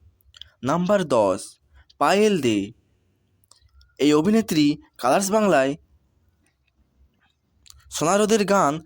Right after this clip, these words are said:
ধারাবাহিকে অভিনয় করেছেন। এনার স্বামী হলেন দ্বৈপায়ন দাস। এরা দুজনেই কিন্তু অভিনেতা এবং অভিনেত্রী।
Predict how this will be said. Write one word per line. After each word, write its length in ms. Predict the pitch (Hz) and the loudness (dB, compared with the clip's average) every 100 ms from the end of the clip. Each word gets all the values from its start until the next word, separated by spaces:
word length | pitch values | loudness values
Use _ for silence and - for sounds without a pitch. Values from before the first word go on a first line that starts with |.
| _ | _
ধারাবাহিকে 560 | - 151 185 202 - 147 151 156 - | -6 -2 0 -2 0 0 0 -2 -6
অভিনয় 360 | 131 170 190 | -2 0 0
করেছেন। 500 | 180 135 117 - 90 82 - _ _ _ _ _ _ - | 2 0 0 -4 -6 -8 -16 _ _ _ _ _ _ -6
এনার 180 | 123 | -4
স্বামী 280 | 123 131 180 | -4 -2 0
হলেন 320 | 214 190 147 147 - _ 120 | 2 2 2 0 -8 _ -4
দ্বৈপায়ন 540 | 139 175 190 185 180 | 0 0 0 0 0
দাস। 300 | 120 101 85 - - - - | 0 0 -2 -6 -14 -20 -6
এরা 120 | 127 | -4
দুজনেই 420 | 120 127 160 208 | -2 -2 0 0
কিন্তু 360 | 214 214 190 156 160 156 - | 0 -2 0 2 0 -2 -6
অভিনেতা 500 | - - 185 196 135 131 - - | -2 0 0 0 0 0 -4 -8
এবং 140 | 127 131 | -4 0
অভিনেত্রী। 540 | 135 156 131 117 104 | 0 0 -2 -2 -2